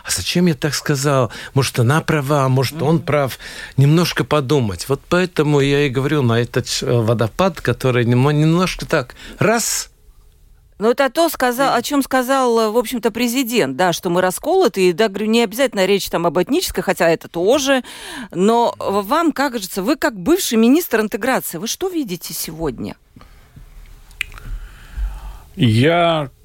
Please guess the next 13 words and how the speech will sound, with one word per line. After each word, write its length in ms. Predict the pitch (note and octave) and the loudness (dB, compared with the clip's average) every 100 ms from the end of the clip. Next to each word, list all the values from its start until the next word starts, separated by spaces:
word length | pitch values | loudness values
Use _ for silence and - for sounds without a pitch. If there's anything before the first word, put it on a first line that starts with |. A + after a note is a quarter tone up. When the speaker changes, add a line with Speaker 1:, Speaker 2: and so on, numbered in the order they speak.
| - | -16
Speaker 3:
вижу 880 | A#2 B2 D3+ C#3 A#2+ C3 C3 B2+ A#2+ G2+ - - - - - _ - | -6 0 2 2 2 2 4 2 0 -4 -10 -20 -20 -20 -20 _ 0
неуверенность 680 | B2 B2+ C3 B2 A2 G2+ | 2 2 2 2 0 -2
в 40 | F#2 | 0
завтрашнем 560 | A2+ G#2 F#2+ - F#2+ F2 | 0 0 -4 0 0 2
дне, 280 | F#2 D2+ D2 - | 2 0 -2 -4
довольно 460 | F#2 G2+ A2+ A#2+ G#2+ | 0 2 2 2 0
большом, 640 | F#2+ F2+ - A2 G#2+ F#2+ | 0 -2 0 0 2 2
э, 440 | F2+ F2 E2 E2+ D#2+ | 2 2 2 2 0
части 840 | - F#2+ F#2 - - E2 D#2+ D#2 | 0 0 -2 -2 0 2 2 0
нашего 440 | D#2+ F2+ F#2+ F2+ E2+ | 0 0 0 0 0
общества. 380 | D#2 D#2 D2 F2 | 0 -4 -4 -2
Speaker 2:
Из-за 160 | - A#3 | 2 2
войны? 380 | A#3+ B3+ F4 | 2 2 0